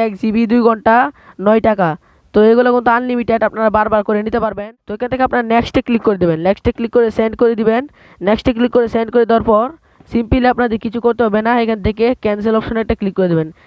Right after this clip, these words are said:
ক্যান্সেল অপশনে একটা ক্লিক করে দেওয়ার পর আপনাদের রবি সিম এর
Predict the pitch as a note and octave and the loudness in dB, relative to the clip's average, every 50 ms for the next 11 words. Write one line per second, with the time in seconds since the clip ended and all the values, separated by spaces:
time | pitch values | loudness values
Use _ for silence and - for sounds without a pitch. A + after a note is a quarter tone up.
0 | _ _ _ - G#3 A3 A#3 - B3+ B3+ B3 B3 C4+ B3 A#3+ A#3 A#3 A#3+ - B3 | _ _ _ 0 0 0 2 2 2 2 2 0 0 -2 -2 -2 -2 -4 -2 -4
1 | A#3+ G#3+ B3 A#3+ A3 G#3 A3+ A3+ - G#3 G#3 G#3 A3 - - _ _ - - - | -2 2 2 2 2 2 0 0 2 2 2 2 0 -2 -12 _ _ -8 -2 2
2 | A3+ A#3 A3 A3+ A3+ A#3 C#4 D4 _ _ - - B3 B3 C#4 C4+ - C4+ B3+ - | 2 2 4 4 4 4 2 -2 _ _ 0 0 2 2 2 0 0 -2 0 2
3 | C4 A#3+ A3+ | 2 2 2